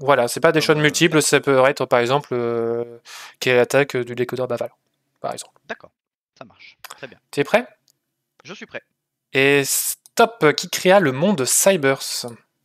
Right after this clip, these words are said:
Speaker 2: Euh, le monde Cybers a été créé par les monstres, euh, Ignister.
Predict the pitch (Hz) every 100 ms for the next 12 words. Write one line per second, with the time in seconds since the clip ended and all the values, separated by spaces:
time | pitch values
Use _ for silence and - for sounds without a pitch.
0 | _ _ _ _ _ _ _ _ 110 107
1 | 107 113 117 151 196 - 156 151 151 -
2 | 135 127 143 - - 131 143 - 123 104
3 | 110 107 107 107 104 104 135 156 - -
4 | 110 110 110 110 135 113 -